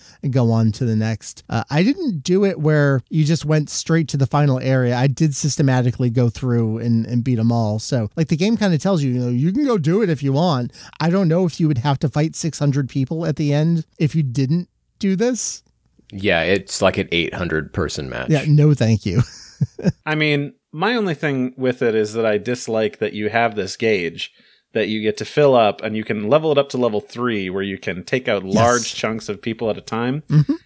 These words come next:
Speaker 3: I dislike that they have these mini bosses that need to have an introductory cutscene, so I'd save up to a level three.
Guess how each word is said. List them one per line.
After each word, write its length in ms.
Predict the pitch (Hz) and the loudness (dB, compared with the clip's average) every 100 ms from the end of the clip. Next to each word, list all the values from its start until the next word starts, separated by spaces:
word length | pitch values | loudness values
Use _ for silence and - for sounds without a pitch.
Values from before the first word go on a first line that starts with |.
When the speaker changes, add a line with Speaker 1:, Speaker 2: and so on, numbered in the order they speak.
| _ | _
Speaker 3:
I 100 | 127 | -2
dislike 520 | 117 202 - 156 156 - | 2 2 4 2 2 2
that 280 | 120 107 - _ _ | 4 4 -2 _ _
they 200 | 110 117 | -6 -2
have 220 | 127 117 | 2 0
these 180 | 110 98 | 0 -6
mini 220 | 107 131 | -4 -4
bosses 640 | 135 143 147 180 165 - - | 0 0 0 -4 -8 -10 -6
that 220 | 117 107 | -4 -4
need 500 | 110 113 131 143 143 - | -4 -4 -2 -4 -6 -2
to 140 | 147 | 0
have 220 | 131 127 | 2 0
an 180 | 123 120 | -2 -6
introductory 600 | 120 123 117 117 - 131 | -6 -4 -4 -4 -4 -6
cutscene, 480 | 127 135 - 147 147 | -2 -4 -4 -8 -6
so 120 | 135 | -2
I'd 140 | 104 104 | -2 0
save 240 | 139 135 | 2 4
up 140 | 147 | 2
to 100 | - | 0
a 40 | 131 | 0
level 260 | 135 139 | 2 0
three. 420 | 135 113 107 101 | -6 -6 -4 -4